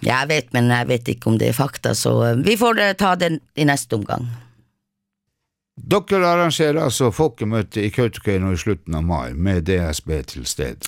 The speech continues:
Speaker 1: Japp.
Speaker 2: Och då, eh, räknar du med att de kommer till att sparka kommunen lite i räva?
Speaker 1: Vi, vi ska invitera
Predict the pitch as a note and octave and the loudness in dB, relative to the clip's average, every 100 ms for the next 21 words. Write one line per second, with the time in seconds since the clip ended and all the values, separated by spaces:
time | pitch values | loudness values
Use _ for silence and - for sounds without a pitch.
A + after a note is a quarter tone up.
0 | - C#3 A#2 - - - - _ - - | -2 0 0 -4 -20 -20 -20 _ -20 -20
1 | - - - - A#2 A2+ D3+ D#3+ D3 - | -20 -20 -14 -2 0 2 2 2 2 -2
2 | - A#2+ B2+ C#3 C3 C3 B2+ E3 F3+ C3 | -6 -2 0 2 0 -4 -4 -2 0 0
3 | B2+ A#2 D#3+ D3 D3 B2+ G#2 A2 A2 G2+ | 0 0 -2 0 -2 -2 -2 0 0 -2
4 | - - C#3+ E2 - F#2+ G2+ G#2 F#2+ E2 | -4 -2 -2 -2 -6 -4 -2 0 0 0
5 | D2 F2 - E2 D#2 B1 - F3+ A#3 G#3+ | -2 -4 -4 -4 -4 -6 2 4 6 4
6 | A#3+ - C#4 D4 A#3 A#3 B3 A#3 A#3 G3+ | 2 0 0 2 2 2 2 0 0 0
7 | G3 F#3+ | 2 0